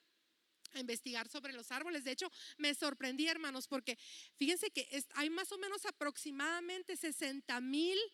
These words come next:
diferentes especies, diferentes tipos de árboles. Y el árbol, todos sabemos que es súper importante, es, es de hecho indispensable para la vida de, del ser humano, ¿verdad?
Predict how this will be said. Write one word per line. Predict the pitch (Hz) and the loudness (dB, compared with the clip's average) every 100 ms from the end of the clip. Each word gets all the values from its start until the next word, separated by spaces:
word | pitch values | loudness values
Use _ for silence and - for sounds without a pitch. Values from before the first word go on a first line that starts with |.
| - - - - | -12 -20 -20 -2
diferentes | 294 302 269 277 320 | 2 4 4 2 -2
especies, | 339 - - 269 269 - 320 | -2 -2 0 0 2 2 0
diferentes | 294 285 254 247 302 | -2 -2 -4 -4 -6
tipos | - 294 285 262 | -4 -2 -2 -2
de | 247 | 0
árboles. | 220 226 202 170 160 - _ - - - | 0 -2 -4 -6 -8 -16 _ -20 -18 -6
Y | 294 | 2
el | 277 285 | 4 6
árbol, | 302 330 349 - | 4 2 -6 -6
todos | 320 330 | -4 -2
sabemos | 320 277 294 - | 0 0 -2 -4
que | 320 | -6
es | - | -4
súper | 349 330 | -2 0
importante, | 302 269 254 - 285 302 | -2 -4 -8 -4 -4 -4
es, | 330 - | -6 -2
es | 330 320 | -2 0
de | 359 | 0
hecho | 370 359 | 0 2
indispensable | 381 359 330 - 294 254 - 285 349 440 302 208 _ - - _ | 2 2 0 0 -4 -4 -2 0 2 0 -2 -4 _ -20 -20 _
para | 294 269 | 2 4
la | 254 | 4
vida | 247 277 277 | 2 0 0
de, | 302 262 - - | -2 -2 -6 -6
del | 247 233 | -6 -4
ser | - 247 | -6 -6
humano, | 285 294 311 320 | -4 -4 -6 -8
¿verdad? | 254 240 | -10 -8